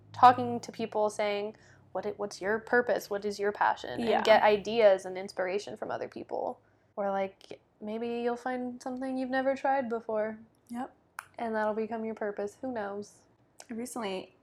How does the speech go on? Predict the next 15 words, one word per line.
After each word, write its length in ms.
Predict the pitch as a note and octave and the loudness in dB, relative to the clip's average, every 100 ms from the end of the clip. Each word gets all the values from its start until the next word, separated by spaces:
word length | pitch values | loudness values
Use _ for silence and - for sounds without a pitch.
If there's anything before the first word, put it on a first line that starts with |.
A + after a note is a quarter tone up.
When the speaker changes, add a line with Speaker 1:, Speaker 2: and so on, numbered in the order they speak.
| _ | _
Speaker 2:
asked 680 | G3+ G3 G3 G#3 - - - - | -6 -4 -4 -8 -14 -18 -20 -18
Bodhi 600 | G3+ G3+ G3+ G3+ G3 G3+ - _ | -2 0 2 0 -2 -6 -14 _
how 160 | - G#3 | 0 0
Speaker 1:
Mm. 40 | |
Speaker 2:
much 360 | G3+ - - - - - | 0 -4 -10 -12 -20 -20
she 200 | - - | -18 -12
pays 320 | G3+ G3+ G3+ - | -8 -6 -6 -6
for 300 | - - - | -4 -4 0
acting 400 | G3+ G#3 - B3+ | -2 -2 -6 -8
school. 420 | - C#4+ D4 D#4+ _ C4 | -8 -6 -4 -4 _ -8
Speaker 1:
Mm-hmm. 320 | C4 C4+ D#4+ - - - - | -4 -4 -4 -6 -18 -20 -8
Speaker 2:
'Cause 120 | - | -2
I 40 | |
was 100 | C#4 | 0
like, 280 | C#4+ C#4 - | 0 -2 -12